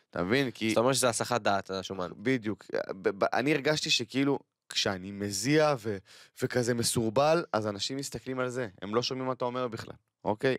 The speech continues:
Speaker 1: אני לפחות הסתכלתי על זה ולא שמעתי בכלל את התוכן,
Speaker 2: לא,
Speaker 1: ו-,
Speaker 2: זכותך.
Speaker 1: ו-, ואין מה לעשות, אנחנו חיים בחברה <clears throat> שאנשים שאסתטיים ונעימים לעין, מקשיבים להם יותר, ואני בסך הכל רציתי שיקשיבו לסטנדאפ,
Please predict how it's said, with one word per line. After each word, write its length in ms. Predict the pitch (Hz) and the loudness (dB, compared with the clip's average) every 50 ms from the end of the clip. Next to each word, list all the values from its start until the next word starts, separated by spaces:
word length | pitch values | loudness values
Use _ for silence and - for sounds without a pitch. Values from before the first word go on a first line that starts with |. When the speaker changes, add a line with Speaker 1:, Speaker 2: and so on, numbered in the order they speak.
| - - | 0 -2
Speaker 1:
אני 200 | 95 113 160 175 | -2 0 0 0
לפחות 360 | 143 - 92 80 87 87 - | 0 -2 -4 -10 -10 -10 -10
הסתכלתי 400 | - - 92 - 117 117 - 120 | -10 -8 -4 -2 -2 0 0 0
על 60 | 110 104 | -2 0
זה 180 | 117 131 120 | 0 -2 0
ולא 160 | 113 113 120 120 | 0 -2 -2 -2
שמעתי 280 | - 127 127 127 123 | -4 -4 -6 -6 -6
בכלל 180 | 117 120 123 113 | -6 -8 -6 -4
את 60 | - | -4
התוכן, 380 | 113 - 147 143 117 - 87 82 | -2 0 0 0 0 0 -4 -4
Speaker 2:
לא, 60 | 82 | -4
Speaker 1:
ו-, 60 | 82 | -2
Speaker 2:
זכותך. 160 | 78 208 - 120 - - - - - _ - | -2 -2 -2 -4 -8 -14 -20 -20 -20 _ -6
Speaker 1:
ו-, 180 | 87 113 110 - 101 95 | 0 0 0 2 0 0
ואין 200 | 104 117 143 165 | 0 2 2 4
מה 120 | 185 190 | 4 4
לעשות, 260 | 180 151 - 139 110 | 4 4 2 2 0
אנחנו 200 | 117 107 107 92 90 | 2 2 2 0 0
חיים 220 | 98 123 139 151 | 0 0 2 2
בחברה 500 | 151 143 - 123 107 98 117 143 165 185 185 - - | 0 0 2 0 0 2 4 2 2 2 0 -4 -8
<clears throat> 440 | - - 170 170 156 147 143 135 | -8 -6 -6 -6 -6 -8 -10 -6
שאנשים 520 | - - 123 117 113 113 113 - 175 170 147 | 0 2 2 2 2 2 2 2 0 0 0
שאסתטיים 840 | - - 101 - - - - 120 - - - 143 143 - 147 135 110 | 0 0 0 0 -2 -6 -6 -4 -4 0 2 0 0 2 2 0 2
ונעימים 440 | 101 95 98 98 104 110 127 131 127 | 2 2 2 2 0 2 0 2 2
לעין, 340 | 117 117 131 160 185 185 165 | 2 2 2 2 0 -2 -2
מקשיבים 440 | 165 - - - 240 220 233 262 269 | -2 0 0 2 0 0 0 0 0
להם 180 | 262 262 254 | 2 2 4
יותר, 380 | 254 240 - 247 247 240 185 175 160 | 2 2 2 2 2 0 0 0 0
ואני 140 | 170 185 196 | 2 2 2
בסך 200 | 214 - 233 214 | 2 2 2 2
הכל 200 | 226 220 240 220 | 2 2 2 2
רציתי 240 | 214 - 110 - 226 | 2 0 0 0 0
שיקשיבו 480 | - - 208 175 - - 208 214 202 208 | 2 2 2 2 2 0 0 2 4 4
לסטנדאפ, 420 | 196 170 - 196 185 156 120 - | 4 4 4 2 4 4 2 0